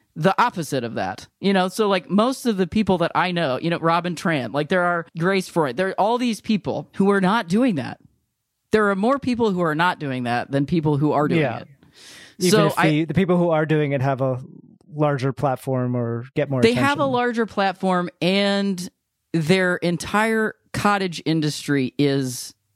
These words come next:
Speaker 1: creating outrage. Their business, that's their business model. And so, like, of course you're gonna do that. You're making money off of it. So, okay, yeah, that makes sense. <laughs> But, like, once you, once you stop, once the money does not become the, the,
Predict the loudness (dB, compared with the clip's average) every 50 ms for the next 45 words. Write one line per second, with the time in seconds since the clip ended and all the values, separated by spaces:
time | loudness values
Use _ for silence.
0 | _ _ _ _ -8 -2 0 0 2 2 2 2 2 2 2 2 0 0 -2 -2
1 | -2 -2 -2 -4 -6 -10 -10 -10 -12 -16 -18 -18 -20 _ _ 0 0 2 2 2
2 | 0 0 0 -4 -6 -6 -2 0 0 0 0 -2 -4 -2 -2 -2 -2 -2 -4 -4
3 | -4 -2 -2 -2 -4 -6 -8 -8 _ _ _ _ _ _ _ _ 0 0 0 2
4 | 2 2 2 2 2 0 0 0 -2 0 0 -2 -2 0 0 0 0 0 0 0
5 | -2 -2 -2 0 -2 -2 -4 _ -16 _ _ _ _ _ _ _ _ -2 0 2
6 | 2 2 2 0 0 0 0 0 2 2 0 0 0 -2 -4 -4 -4 -4 -4 -6
7 | _ _ _ -12 -4 -2 0 0 0 -2 -6 -10 -14 -6 -2 0 0 0 0 0
8 | 0 0 0 0 2 0 0 0 -2 -4 -2 -2 -2 -2 -4 -6 -10 -4 -4 -2
9 | -2 0 -2 -4 -4 -4 -6 -6 -6 -8 -14 -10 -8 -6 -4 0 2 2 2 2
10 | 0 -2 -2 -4 -8 -20 -20 -16 -6 0 0 0 0 0 -2 -2 0 2 2 4
11 | 2 2 0 0 0 0 0 0 -2 -2 0 2 2 0 0 -2 -2 0 0 0
12 | 0 0 -2 -4 _ _ -4 0 2 2 2 0 0 -2 0 0 2 2 2 2
13 | 2 2 2 0 0 0 0 0 0 0 0 -2 -4 -4 -2 -2 0 0 0 0
14 | 0 -2 -4 -2 -2 0 0 0 -4